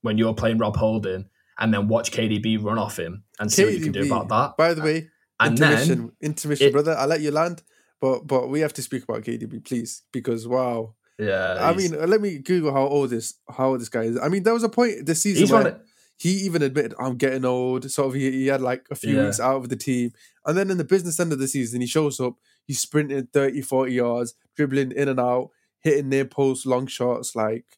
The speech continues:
Speaker 2: what a freakish,
Speaker 1: I
Speaker 2: freakish player.
Speaker 1: I actually think he's one of the fastest players in the Premier League when running with the ball.
Speaker 2: Yeah.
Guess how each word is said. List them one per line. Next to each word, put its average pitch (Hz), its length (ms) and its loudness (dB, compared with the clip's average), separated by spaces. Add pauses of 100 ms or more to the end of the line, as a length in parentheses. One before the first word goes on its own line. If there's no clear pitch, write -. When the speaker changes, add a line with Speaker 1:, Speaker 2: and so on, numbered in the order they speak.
(560)
Speaker 2:
what 147 500 2
a - 20 -2
freakish, - 840 -2
Speaker 1:
I - 100 -20
Speaker 2:
freakish 160 640 -6
player. 113 360 -4
Speaker 1:
I 151 180 6
actually 170 200 2
think 165 260 0
he's 123 240 2
one 117 120 0
of 113 60 0
the 110 80 -2
fastest 110 540 -6
players 107 280 -2
in 117 40 0
the 113 80 -2
Premier 110 260 -2
League 110 200 -2
when 104 160 -2
running 98 260 -4
with 110 140 -4
the 110 80 -6
ball. 98 440 -6 (220)
Speaker 2:
Yeah. 120 220 -2